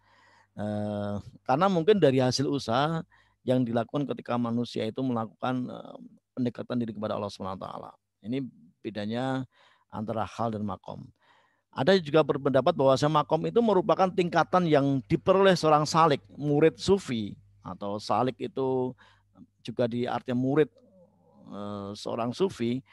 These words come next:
melalui mujahadah, melawan hawa nafsu, riyadhah dengan amalan-amalan rohaniah. Sedangkan hal merupakan kondisi keadaan spiritual seseorang, ya. Karena karunia Allah Subhanahu wa taala. Jadi prosesnya itu disebut dengan makom,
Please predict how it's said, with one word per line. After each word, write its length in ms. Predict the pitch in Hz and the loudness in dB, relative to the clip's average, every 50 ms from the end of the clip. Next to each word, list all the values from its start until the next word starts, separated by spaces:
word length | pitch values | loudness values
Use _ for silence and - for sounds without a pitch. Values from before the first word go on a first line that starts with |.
| - - - - - _ _ - | -20 -20 -20 -20 -20 _ _ 0
melalui 320 | 131 139 143 156 180 175 | 4 4 6 6 4 4
mujahadah, 960 | 165 156 131 - 135 127 127 120 - 156 151 135 117 95 - - - - _ _ | 2 0 4 6 6 6 6 6 6 8 8 8 6 4 -2 -8 -12 -14 _ _
melawan 380 | 110 113 113 117 117 123 123 | -6 -2 -2 0 0 0 0
hawa 160 | 117 117 120 | 0 0 0
nafsu, 640 | 117 120 131 135 127 - 131 127 123 123 117 113 - - - | 0 -2 -4 -6 -6 -6 -4 -4 -4 -4 -4 -6 -8 -4 -2
riyadhah 560 | 143 151 151 147 143 139 135 143 143 143 139 | 2 4 6 4 4 4 6 6 6 6 6
dengan 240 | 123 127 120 117 120 | 4 0 -2 -2 -2
amalan-amalan 880 | 123 120 120 120 117 117 120 120 120 113 117 120 117 120 123 120 123 | -2 -2 -2 0 0 -2 -2 -4 -4 -4 -4 -2 -2 -2 -2 -4 -4
rohaniah. 560 | 120 120 - - 123 135 135 131 131 123 127 - _ _ - - - - _ - | -4 -6 -6 -4 -4 -2 0 0 0 -2 -2 -8 _ _ -20 -20 -20 -20 _ -14
Sedangkan 400 | - - - 156 139 151 156 156 | -14 2 4 4 6 6 4 2
hal 320 | - - - 180 208 202 | 0 0 2 4 4 4
merupakan 400 | 196 185 175 170 160 160 180 190 | 4 2 0 0 2 2 2 2
kondisi 640 | 185 - 185 170 156 139 135 127 - - 190 202 190 | 4 4 4 4 6 4 2 0 0 2 2 2 2
keadaan 400 | - 151 139 139 143 151 147 147 | 2 0 0 2 2 2 2 2
spiritual 560 | 135 - _ - 151 147 127 - 147 147 151 | 0 -6 _ -2 -2 0 2 4 4 4 4
seseorang, 640 | 147 - - - 180 185 165 147 107 90 85 87 90 | 2 -2 -4 0 2 2 4 2 2 0 -2 -8 -10
ya. 160 | - 104 107 - - - _ _ _ _ _ _ _ _ _ _ _ _ - | -10 -12 -12 -14 -16 -20 _ _ _ _ _ _ _ _ _ _ _ _ -8
Karena 480 | - 120 123 135 151 151 156 156 156 143 | -4 -2 -2 2 2 2 2 2 0 0
karunia 400 | - 143 135 131 131 139 135 127 | 0 0 0 2 2 0 0 0
Allah 160 | 123 127 123 | 0 0 0
Subhanahu 240 | - - 120 107 104 | -2 -4 -6 -6 -4
wa 80 | - | -4
taala. 260 | 101 90 90 90 92 95 90 87 85 _ | -6 -6 -6 -8 -10 -12 -14 -16 -20 _
Jadi 560 | - 95 92 127 139 143 147 147 151 151 147 - - _ _ - | -14 -8 -6 -4 -2 0 0 0 0 -2 -4 -6 -10 _ _ 2
prosesnya 640 | 143 151 143 - 156 147 - - 160 151 143 139 139 | 2 2 4 2 0 0 0 -2 -2 0 2 2 0
itu 160 | 139 131 160 | 0 -2 -2
disebut 320 | 143 135 120 - 123 120 | -2 -2 -4 -4 -4 -6
dengan 240 | - 120 120 123 120 | -4 -4 -2 -2 0
makom, 560 | 120 117 113 - _ 123 147 170 190 196 208 | 0 -2 -2 -2 _ 2 2 2 2 0 -4